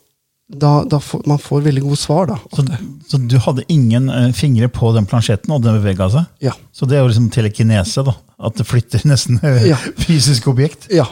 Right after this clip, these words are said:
Speaker 1: men det var guidene som gjorde, ikke jeg.
Speaker 2: Så du fikk kontakt med guidene som på en måte tok over den plansjetten, og så bare
Speaker 1: Ja.
Speaker 2: stava ting for deg?
Speaker 1: Ja, men det tok tid.
Speaker 2: Før du
Speaker 1: Eh,
Speaker 2: kom dit?
Speaker 1: før, før vi kom dit, ja. Eh, og så begynte vi med borddans etterpå da.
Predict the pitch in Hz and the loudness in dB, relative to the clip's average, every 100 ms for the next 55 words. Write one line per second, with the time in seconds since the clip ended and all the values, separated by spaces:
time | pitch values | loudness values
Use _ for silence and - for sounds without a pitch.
0 | - 165 151 147 143 143 143 131 113 117 | -4 0 2 2 4 2 2 0 0 -2
1 | 127 135 135 131 143 127 - - - _ | -2 -2 -2 -2 -2 -2 -6 -16 -20 _
2 | _ - 143 135 - 143 - - 151 131 | _ -4 0 2 0 -4 -6 -2 2 2
3 | 127 127 120 113 127 117 127 107 113 139 | 2 2 2 2 2 2 2 0 -2 -4
4 | - - 113 107 101 104 104 - 120 110 | -2 -2 0 0 0 0 -2 -2 -2 0
5 | 113 110 107 - - 117 95 113 95 95 | 2 2 0 -2 0 2 0 -2 -2 0
6 | 120 - 147 - - - - - - 175 | -2 -2 -4 -4 -8 -20 -20 -10 -2 -2
7 | 180 180 - - 139 226 240 _ _ _ | 0 -2 -2 -2 -2 -2 -8 _ _ _
8 | _ 131 151 147 117 127 - - - 160 | _ 2 2 4 2 0 -4 -14 -2 0
9 | 135 139 135 131 131 123 127 139 139 - | 0 0 0 0 -2 -2 -2 -4 -6 -14
10 | _ _ - 143 139 156 180 160 139 135 | _ _ -2 0 0 -2 0 0 0 0
11 | 135 135 135 123 117 123 135 - - 127 | 0 0 0 0 0 -2 -4 -4 -2 -2